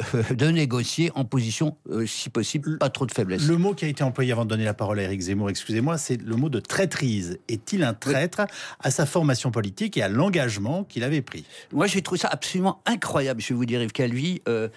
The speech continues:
Speaker 1: cette violence, euh, en particulier de Martine Aubry, euh, dont François Mitterrand disait qu'elle finirait étouffée par son fiel. Je veux dire, il y avait une, une brutalité, une haine dans la condamnation, euh, de la part de frondeurs, pour la plupart, c'est-à-dire de gens qui, les premiers,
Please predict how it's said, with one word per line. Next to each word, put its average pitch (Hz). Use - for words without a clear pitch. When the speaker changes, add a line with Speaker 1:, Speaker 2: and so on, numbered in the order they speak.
Speaker 1:
cette -
violence, 135
euh, 120
en 147
particulier 175
de 131
Martine 151
Aubry, 143
euh, 117
dont 117
François 135
Mitterrand 131
disait 123
qu'elle 120
finirait 127
étouffée 113
par 117
son 107
fiel. 135
Je 147
veux 123
dire, 165
il 156
y 160
avait 185
une, 131
une 131
brutalité, 196
une 143
haine 151
dans 147
la 135
condamnation, 170
euh, 110
de 117
la 170
part 180
de 143
frondeurs, 165
pour -
la 131
plupart, 147
c'est-à-dire 123
de 139
gens 160
qui, 151
les 143
premiers, 175